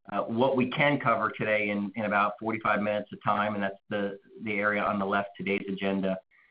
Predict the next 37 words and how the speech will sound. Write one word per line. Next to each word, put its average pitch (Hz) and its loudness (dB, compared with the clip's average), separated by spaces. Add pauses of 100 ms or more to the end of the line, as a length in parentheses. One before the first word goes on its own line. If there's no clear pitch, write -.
(120)
What 131 4
we're 143 4
gonna 135 6
do 131 6
is 123 4
we, 120 2
we 127 0
do 147 4
have 135 6
a 117 6
mixed 123 2
audience 113 2
of 104 -4
folks 113 2
who 104 -2
are 98 4
existing 123 -4
Cherwell 120 6
users 117 2
who 104 -2
I'm 101 0 (120)
sure 113 4 (880)
are 101 -8
wanting 117 4
to 104 -8
hear 110 -2 (300)
what's 113 0
new 113 4
and 107 0
what's 101 0
different 120 0
in 101 -8
Cherwell 101 -2
eight, 101 -2
and 101 -4
we 101 -4
have, 101 2